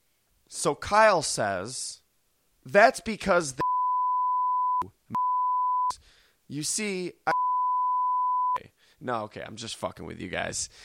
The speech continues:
Um, so Kyle says, "That's because there is no goo, Mister Cruz. You see, I learned something today.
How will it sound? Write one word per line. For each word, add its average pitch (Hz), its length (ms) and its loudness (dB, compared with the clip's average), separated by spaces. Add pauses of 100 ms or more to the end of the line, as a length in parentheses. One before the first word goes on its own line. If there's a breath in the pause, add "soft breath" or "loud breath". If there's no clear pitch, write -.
(240 loud breath)
Um, 147 640 6
so 180 220 0
Kyle 196 340 6
says, 143 600 0 (500)
"That's 180 340 6
because 185 460 -2
there 175 160 0
is 185 300 -2
no 127 220 2
goo, 98 460 -4
Mister 107 320 -8
Cruz. 123 560 -4 (500 soft breath)
You 160 140 -4
see, 226 420 0 (100)
I 208 120 10
learned 165 280 4
something 117 380 -4
today. 101 420 -6